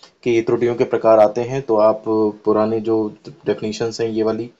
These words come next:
बाह्य कारणों से अनियमित त्रुटियां, व्यक्तिगत और यंत्र के कारण क्रमबद्ध त्रुटियां, स्थिर त्रुटियां, है ना, इनमें इसको शामिल कर सकते हैं अगर time आपके पास sufficient है तो।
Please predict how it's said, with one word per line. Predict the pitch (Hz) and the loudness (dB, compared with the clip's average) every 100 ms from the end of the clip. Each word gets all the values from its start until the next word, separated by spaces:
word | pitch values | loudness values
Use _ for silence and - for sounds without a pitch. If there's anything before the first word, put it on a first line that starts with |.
| _ _ _ 107 | _ _ _ 2
बाह्य | 110 117 | 4 4
कारणों | 113 113 113 113 | 4 4 2 0
से | 120 | 0
अनियमित | 110 110 110 110 | 0 -2 -4 -4
त्रुटियां, | 110 107 110 110 | -6 -4 -2 -2
व्यक्तिगत | 104 - 107 110 107 110 | -2 -4 -2 -2 -2 -2
और | 107 104 | 0 0
यंत्र | 107 107 107 | -2 -4 -4
के | 110 | -2
कारण | 104 107 110 | 0 0 -2
क्रमबद्ध | 110 110 110 107 117 | -4 -4 -2 -4 -4
त्रुटियां, | 113 104 104 107 110 110 _ _ _ 110 | -8 -8 -6 -4 -6 -8 _ _ _ -4
स्थिर | - 131 | -2 -2
त्रुटियां, | 110 110 110 110 113 110 | -2 -2 -2 -2 -2 -4
है | 143 | -4
ना, | 175 | -4
इनमें | 113 120 131 135 | -4 -2 0 0
इसको | - 131 | 0 -2
शामिल | 123 117 127 | -2 -2 -2
कर | 120 | 0
सकते | 113 110 - 117 | 0 -2 -6 -6
हैं | 170 - _ _ - - | -6 -10 _ _ -10 -2
अगर | 104 113 | 0 2
time | 110 110 | 2 0
आपके | 107 104 113 | 0 0 -2
पास | 120 - | 0 -2
sufficient | - 101 - 117 120 | -4 -4 -6 -6 -6
है | 139 | -6
तो। | - 95 | -2 -4